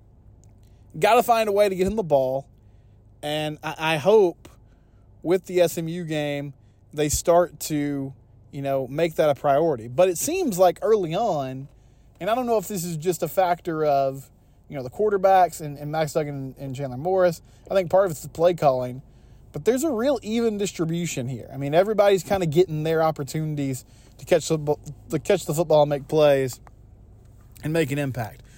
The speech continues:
So that's the receiving core. Um, wanna return to quarterback in a second. We'll actually spend segment two today talking about this Q B situation. But on the safety front, uh, Bud Clark. So he is still out,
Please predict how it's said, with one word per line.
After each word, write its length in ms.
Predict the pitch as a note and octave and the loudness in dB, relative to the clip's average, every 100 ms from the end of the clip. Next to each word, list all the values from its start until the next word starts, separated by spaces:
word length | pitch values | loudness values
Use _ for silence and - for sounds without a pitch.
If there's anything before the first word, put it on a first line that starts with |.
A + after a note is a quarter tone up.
| - - | -20 -18
So 140 | - F3+ | -2 2
that's 240 | A3 A#3+ | 4 2
the 80 | B3+ | -2
receiving 440 | A3+ G#3 G3+ F3 | -2 -2 -2 -2
core. 280 | D#3 C3+ B2+ - - - | -2 -4 -6 -16 -20 -8
Um, 240 | D#3+ E3+ E3+ | 0 2 2
wanna 280 | D#3+ A#3 C4+ | 2 4 4
return 280 | B3+ A#3+ | 4 4
to 80 | G#3 | 4
quarterback 600 | - G3+ F#3+ F#3+ E3+ - - | 4 6 6 6 2 -2 -10
in 120 | E3 | -6
a 80 | D3 | -6
second. 460 | - F#3 D#3 C#3 C#3 | 0 0 0 -6 -4
We'll 100 | D#3+ | -4
actually 240 | F3 E3 | -4 -8
spend 300 | C#3 E3+ C#3+ | -8 -8 -4
segment 300 | E3+ D3 B2+ | -4 -4 -6
two 140 | D#3+ | -4
today 280 | D3+ C#3+ C3+ | 0 0 0
talking 320 | B2+ D3+ D3+ | 0 0 0
about 160 | C#3+ C3+ | -2 -4
this 100 | C3 | -8
Q 220 | - D#3 | -12 -8
B 100 | C#3+ | -8
situation. 640 | C3+ C3+ C3+ B2+ A#2+ A2 - - - - - | -8 -8 -6 -4 -6 -10 -18 -20 -20 -20 -18
But 400 | D3 G#3+ F3+ B2 - | 0 4 4 0 -8
on 180 | D3+ G3 | -4 -2
the 80 | G3+ | -2
safety 420 | - G3 F3 D3 | 0 0 -2 -6
front, 260 | B2+ B2 D#2 - - - - | -8 -10 -14 -20 -20 -18 -2
uh, 220 | D3 D#3+ | 0 2
Bud 320 | C#3+ F#3+ F#3+ | 4 2 2
Clark. 420 | - F#3 C3+ - - - - - - - | 2 2 2 -4 -20 -20 -20 -20 -20 -20
So 360 | - F3+ F3 D3+ | -6 0 2 2
he 240 | D#3+ A3 | -2 -4
is 100 | A#3 | -4
still 480 | - - G3+ A#3 A#3 | -4 -2 2 2 2
out, 480 | F3+ G3 A#3 - | 0 2 2 0